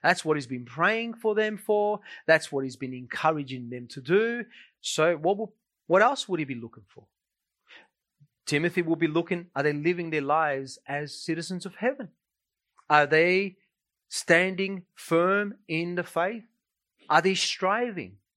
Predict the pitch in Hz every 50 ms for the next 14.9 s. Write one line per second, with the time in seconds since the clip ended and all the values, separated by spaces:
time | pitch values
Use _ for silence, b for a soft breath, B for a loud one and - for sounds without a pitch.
0 | _ _ _ _ _ _ _ _ 143 - 147 135 - - - 147 147 - 180 165
1 | 156 175 175 175 _ - 151 151 165 175 165 156 156 147 139 139 139 151 165 170
2 | 170 170 165 160 139 156 170 185 180 170 185 226 277 240 147 - _ _ _ _
3 | _ B B B B B B - 160 165 160 160 156 143 131 139 156 170 185 202
4 | 214 214 208 - 208 196 196 - - 165 175 185 185 196 - - 151 143 170 185
5 | 196 202 196 - - 190 185 190 180 151 139 147 160 185 202 - - 202 196 196
6 | 180 180 165 - - - 190 190 196 196 208 - - 185 185 175 - - 202 233
7 | 247 233 214 135 113 117 113 _ _ B B B B B - 165 165 151 151 160
8 | 180 196 208 202 180 160 156 170 190 190 208 202 190 156 135 143 151 170 190 202
9 | 202 196 202 196 - - 156 156 175 190 202 202 208 196 185 B B B B -
10 | 160 151 147 143 147 160 175 - - 165 151 151 156 175 202 196 - - - 156
11 | 147 170 175 - - 151 135 123 127 135 147 170 185 202 220 220 208 _ _ _
12 | _ _ _ _ _ _ - 160 175 185 180 147 131 131 175 202 220 220 214 196
13 | 190 185 185 196 202 208 208 208 208 208 - - - 185 185 180 180 170 147 143
14 | 156 151 160 180 180 180 - 196 190 170 185 214 233 254 247 196 143 127